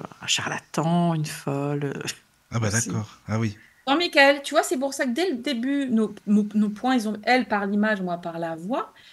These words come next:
Speaker 3: Et maintenant, on va voir les fruits. Mais en fait,
Speaker 2: Oui.
Speaker 3: euh, Dieu est très gentil, il passe son temps à nous pousser les uns vers les autres, il passe son temps à nous donner l'information.
Speaker 2: Oui,
Speaker 3: Euh, vraiment,
Speaker 2: oui,
Speaker 3: hein.
Speaker 2: oui.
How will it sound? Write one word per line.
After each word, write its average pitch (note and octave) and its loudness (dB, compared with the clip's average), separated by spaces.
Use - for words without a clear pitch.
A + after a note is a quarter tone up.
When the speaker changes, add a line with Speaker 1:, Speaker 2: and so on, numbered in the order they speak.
Speaker 3:
Et G3+ 2
maintenant, G#3 4
on - -2
va C4 8
voir G3+ 0
les B3+ 0
fruits. C#4+ -8
Mais G#3 4
en G3 0
fait, F#3+ -2
Speaker 2:
Oui. A3+ 4
Speaker 3:
euh, G#3 0
Dieu C4+ 4
est F4+ 4
très B3+ 0
gentil, A3 -2
il G4+ -6
passe E4 2
son D4+ 0
temps F#4+ -2
à G4 0
nous E4 0
pousser D4+ -4
les A#3+ 0
uns B3+ 4
vers A3+ 0
les A3 -2
autres, G#4 -8
il A3+ -10
passe D4 -2
son C#4+ 4
temps F#4+ -4
à E4+ 2
nous C#4 4
donner B3 2
l'information. G#3 -2
Speaker 2:
Oui, C3 4
Speaker 3:
Euh, C#3 4
vraiment, G#3 -4
Speaker 2:
oui, C#4+ 4
Speaker 3:
hein. A2+ 4
Speaker 2:
oui. A2 -2